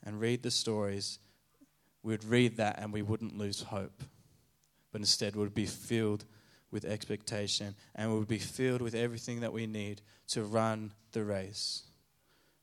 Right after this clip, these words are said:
with perseverance. Throwing off the sin that entangles, throwing off the pride and the independence, the selfishness, throwing these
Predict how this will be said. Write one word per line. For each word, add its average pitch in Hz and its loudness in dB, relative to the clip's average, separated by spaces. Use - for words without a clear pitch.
with 101 -8
perseverance. 101 -4
Throwing 143 10
off 131 6
the 123 -2
sin 131 2
that 113 0
entangles, 104 -4
throwing 135 0
off 131 4
the 120 -2
pride 123 6
and 107 -4
the 107 -4
independence, 123 -2
the 104 -6
selfishness, 117 0
throwing 143 2
these 127 0